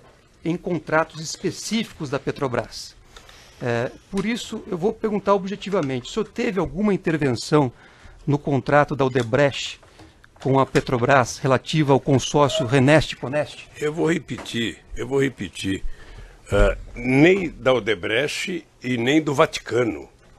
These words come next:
Speaker 2: porque o presidente da República, sabe, não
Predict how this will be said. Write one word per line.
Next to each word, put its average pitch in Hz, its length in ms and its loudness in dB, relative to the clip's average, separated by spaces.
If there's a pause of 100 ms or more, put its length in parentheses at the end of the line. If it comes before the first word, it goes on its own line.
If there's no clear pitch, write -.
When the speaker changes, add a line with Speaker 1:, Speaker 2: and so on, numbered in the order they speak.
(460)
Speaker 2:
porque 104 220 -6
o 135 80 2
presidente 131 320 -2
da 123 60 0
República, 104 800 -4 (360)
sabe, 95 320 -2 (240)
não 131 360 6